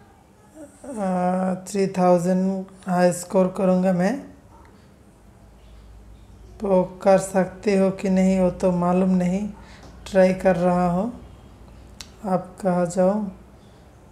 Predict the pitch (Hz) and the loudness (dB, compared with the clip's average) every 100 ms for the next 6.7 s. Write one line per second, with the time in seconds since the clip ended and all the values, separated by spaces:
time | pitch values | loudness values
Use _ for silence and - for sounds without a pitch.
0 | - - 190 180 175 170 - 196 190 170 | -20 -8 -4 -2 -2 -4 -6 -6 -6 -2
1 | 190 185 202 170 180 175 175 170 - - | -2 -2 -8 -4 0 2 0 -2 -10 -20
2 | - - - - - - - - _ - | -20 -20 -20 -20 -20 -20 -20 -20 _ -10
3 | 220 190 190 185 190 175 180 190 175 - | 0 4 4 2 -2 -2 0 0 -2 0
4 | 190 185 180 190 - 185 180 175 175 170 | 4 4 4 2 4 2 2 2 0 0
5 | 175 175 190 214 - - - - - - | 0 0 0 -2 -10 -20 -20 -20 -20 -20
6 | - - 196 185 175 202 | -18 -4 -2 -2 0 2